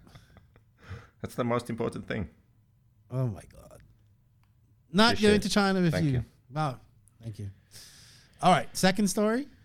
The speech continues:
Speaker 1: Uh, second. Okay. So this is the story where I was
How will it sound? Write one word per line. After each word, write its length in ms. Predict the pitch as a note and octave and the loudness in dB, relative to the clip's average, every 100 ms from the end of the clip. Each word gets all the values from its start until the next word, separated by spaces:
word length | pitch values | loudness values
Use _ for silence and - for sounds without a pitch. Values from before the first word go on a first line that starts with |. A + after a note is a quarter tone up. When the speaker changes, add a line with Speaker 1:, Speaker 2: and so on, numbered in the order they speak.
| _ _ _ - | _ _ _ -2
Speaker 1:
Uh, 300 | A2+ A2+ A2+ | 4 6 6
second. 340 | A2+ D3 C3 | 6 2 4
Okay. 360 | A#2+ A2+ A2+ F2+ | 4 4 4 4
So 180 | - G#2 | 2 0
this 320 | A#2 D#3 - | 2 2 0
is 140 | D3 | -4
the 100 | C3 | -2
story 380 | B2 - B2+ B2 | -4 0 2 4
where 260 | A#2 G#2+ G#2 | 4 4 4
I 120 | G2+ | 4
was 220 | G#2 F#2 | 2 0